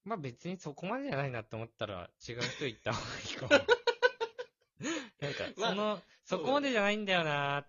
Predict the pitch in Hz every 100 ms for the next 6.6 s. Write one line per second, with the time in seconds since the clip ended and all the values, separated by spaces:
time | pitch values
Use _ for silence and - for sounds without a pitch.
0 | - 117 110 127 147 135 117 120 101 95
1 | 95 98 _ _ - 131 139 143 139 143
2 | 123 95 104 101 101 110 - 107 101 104
3 | - - - _ _ _ - 123 196 214
4 | 226 233 233 285 214 135 123 117 120 113
5 | 123 101 101 - 104 101 127 120 113 113
6 | 156 143 107 95 95 95